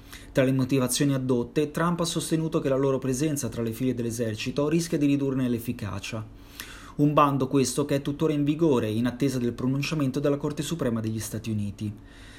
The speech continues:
Quest'anno la Corte Suprema si troverà a discutere un'altra importante questione che tocca direttamente la comunità queer americana. Martedì scorso, infatti, la Corte ha ascoltato per la prima volta nella sua storia un caso di discriminazione nei confronti di una donna transessuale.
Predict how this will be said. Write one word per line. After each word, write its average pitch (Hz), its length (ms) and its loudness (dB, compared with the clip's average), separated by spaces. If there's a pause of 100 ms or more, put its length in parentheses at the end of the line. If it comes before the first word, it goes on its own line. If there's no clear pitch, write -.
(460)
Quest'anno 208 640 2
la 165 100 4
Corte 175 280 2
Suprema 175 360 2
si 165 140 -2
troverà 147 300 4
a 147 40 2
discutere 147 460 0
un'altra 143 320 2
importante 131 480 -2
questione 135 560 2
che 117 160 -4
tocca 147 240 0
direttamente 151 600 0
la 135 100 2
comunità 135 380 0
queer 123 280 -2
americana. 110 720 -4 (340)
Martedì 135 440 2
scorso, 135 400 2
infatti, 117 480 -2
la 139 120 0
Corte 175 300 0
ha 170 40 2
ascoltato 160 440 0
per 147 140 0
la 143 100 2
prima 147 160 0
volta 156 480 2 (220)
nella 139 180 2
sua 147 160 0
storia 127 540 4
un 156 120 -2
caso 170 280 2
di 147 100 2
discriminazione 143 760 0
nei 147 100 0
confronti 143 420 0
di 143 60 2
una 135 140 2
donna 123 260 0
transessuale. 110 960 -4